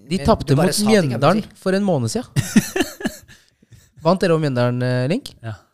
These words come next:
Speaker 1: Godset tapte over Mjøndalen for en måned siden.
Speaker 3: Ja, men jeg tror ikke vi skal legge så mye vekt i det, for jeg tror Godset, når de finner ut av det angrepsspillet sitt, så de har jo hentet Melkersen for seksten mil, så
Speaker 1: Og, og, og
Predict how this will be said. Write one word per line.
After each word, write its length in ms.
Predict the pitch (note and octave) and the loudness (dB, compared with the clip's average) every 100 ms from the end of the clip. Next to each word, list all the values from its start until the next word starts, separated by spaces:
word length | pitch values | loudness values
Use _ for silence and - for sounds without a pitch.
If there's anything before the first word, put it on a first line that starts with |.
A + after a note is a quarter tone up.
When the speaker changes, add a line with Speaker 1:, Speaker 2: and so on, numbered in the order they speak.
| _ _ _ _ | _ _ _ _
Speaker 1:
Godset 260 | C3 B2 F3+ | -10 -6 -6
tapte 260 | G3+ - A2+ | -6 -6 -6
over 80 | B2 | -4
Mjøndalen 220 | G#2 C3+ | -4 -6
for 80 | - | -6
en 60 | C#3+ | -6
måned 120 | G#2+ | -6
siden. 140 | C#3 F3 | -8 -14
Speaker 3:
Ja, 120 | - - | -18 -18
men 140 | B2+ B2+ | -18 -12
jeg 180 | C#3 C3+ | -6 -4
tror 160 | C3+ A#2 | -4 -6
ikke 140 | C3+ | -8
vi 20 | |
skal 160 | B2+ D#3 | -8 -6
legge 180 | A#2+ A2 | -6 -8
så 80 | |
mye 120 | B2+ A#2 | -10 -12
vekt 280 | A2 - C3 | -14 -18 -14
i 40 | |
det, 100 | C3 | -12
for 80 | B2+ | -8
jeg 100 | B2+ | -8
tror 200 | B2 A#2+ | -8 -12
Godset, 480 | A2 - - D3+ D3 | -14 -14 -4 0 0
når 120 | C#3 | 0
de 100 | C3+ C#3 | -2 -2
finner 240 | D#3+ A#2 | -4 -6
ut 120 | G#2+ C3+ | -6 -4
av 60 | |
det 40 | B2 | -4
angrepsspillet 380 | A2+ G#2 C3 B2 | -4 -4 -4 -4
sitt, 160 | F3+ G3+ | -4 -6
så 360 | - D#3 D#3 D#3 - _ _ _ _ | -10 -6 -4 -4 -10 _ _ _ _
de 60 | A3+ | 2
har 120 | G#3 | 4
jo 80 | A3 | 4
hentet 260 | G#3 D#3+ G#3 | 2 0 -2
Melkersen 440 | E3+ D3+ D#3+ G#3 | -2 -4 -8 -8
for 200 | F#3+ F#3 F#3 | -8 -6 -4
seksten 400 | G3+ D3+ - E3 | -2 -2 -4 -10
mil, 180 | F3 F#3 | -10 -10
så 720 | - F3 E3+ E3 E3 E3 D#3+ - _ _ _ _ _ _ _ _ _ _ _ _ _ _ F3 | -8 -6 -4 0 0 0 -2 -10 _ _ _ _ _ _ _ _ _ _ _ _ _ _ -2
Speaker 1:
Og, 140 | F#3 | -2
og, 160 | - F#3+ | 0 0
og 200 | G3+ | 2